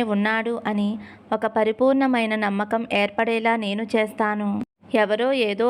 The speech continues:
అన్నారని, లేదంటే ఎవరో నీకంటే మంచి స్థాయికి వెళ్ళారని బాధపడిపోయింది చాలు. నువ్వు ఏడవడానికి పెట్టే సమయం జీవితంలో ఎదగటానికి కేటాయించు. ఒక మంచి స్థాయికి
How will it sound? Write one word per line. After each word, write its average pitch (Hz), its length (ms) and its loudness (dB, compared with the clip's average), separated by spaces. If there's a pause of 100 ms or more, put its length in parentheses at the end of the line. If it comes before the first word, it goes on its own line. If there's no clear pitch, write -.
(120)
అన్నారని, 208 680 -2 (440)
లేదంటే 220 540 2 (120)
ఎవరో 214 380 2
నీకంటే 233 560 0
మంచి 202 360 0
స్థాయికి 220 460 -2
వెళ్ళారని 202 640 0 (380)
బాధపడిపోయింది 220 1000 0
చాలు. 202 440 0 (440)
నువ్వు 226 220 4 (120)
ఏడవడానికి 247 640 -2
పెట్టే 214 400 2
సమయం 208 480 2 (520)
జీవితంలో 226 720 2 (180)
ఎదగటానికి 220 800 0
కేటాయించు. 214 840 0 (360)
ఒక 233 180 -2
మంచి 220 420 -2
స్థాయికి 220 520 0